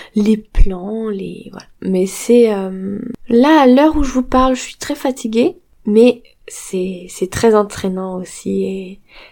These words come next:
et j'avoue que la ferme qui se profile, c'est, pour moi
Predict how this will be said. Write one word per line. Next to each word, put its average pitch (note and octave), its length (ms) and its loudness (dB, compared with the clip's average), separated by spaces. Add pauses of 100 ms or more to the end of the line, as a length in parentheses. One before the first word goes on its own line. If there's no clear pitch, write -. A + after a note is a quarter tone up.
(240)
et G#3 120 -2
j'avoue G#3+ 360 2
que G#3+ 420 4
la G3+ 220 -4
ferme A#3+ 480 0
qui G#3 140 -10
se - 100 -12
profile, A3 560 -2 (200)
c'est, F#3 680 -4 (720)
pour G3+ 140 -4
moi G#3+ 420 0